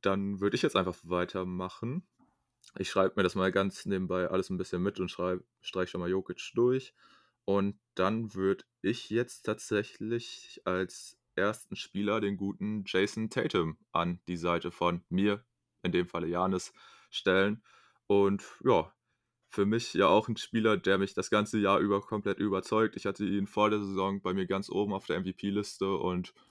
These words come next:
er gibt mir bislang wirklich kein bisschen irgendwie einen Anlass, äh, da groß was dran zu verändern. Also der begeistert mich echt immer weiter und deswegen, ja,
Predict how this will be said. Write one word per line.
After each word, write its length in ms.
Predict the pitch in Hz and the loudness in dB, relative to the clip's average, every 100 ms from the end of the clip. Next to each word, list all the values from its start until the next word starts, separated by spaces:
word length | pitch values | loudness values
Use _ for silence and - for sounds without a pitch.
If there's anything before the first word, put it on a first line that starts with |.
| _ _ _ _ _ _ - | _ _ _ _ _ _ 2
er 160 | 104 | 4
gibt 260 | 101 135 - | 6 4 4
mir 180 | 113 117 | 4 4
bislang 380 | 107 110 107 104 | 4 4 4 2
wirklich 400 | 107 104 - - _ _ | 0 -4 -8 -18 _ _
kein 340 | 110 117 120 | 2 2 4
bisschen 280 | 107 - 98 | 0 2 2
irgendwie 220 | 107 101 | 2 0
einen 80 | 95 | 0
Anlass, 440 | 98 104 101 98 - | 2 2 2 0 -2
äh, 240 | 95 87 | -2 -2
da 220 | 95 92 | 0 -2
groß 240 | 90 98 90 | 0 0 0
was 140 | 92 | 0
dran 160 | 90 90 | 0 -2
zu 80 | |
verändern. 400 | 92 85 92 90 | 0 0 2 0
Also 200 | 85 87 | 0 0
der 140 | 82 90 | 0 0
begeistert 480 | 92 92 95 73 - | 2 2 0 -4 -4
mich 160 | - | -2
echt 240 | 98 - _ - - - _ - | -2 -2 _ -20 -20 -20 _ 2
immer 300 | 110 107 98 | 2 4 4
weiter 420 | 101 107 - 95 | 4 4 2 0
und 160 | 92 87 | 2 -4
deswegen, 600 | - 92 90 90 87 - | -2 4 4 4 -4 -6
ja, 220 | 76 76 | -10 -10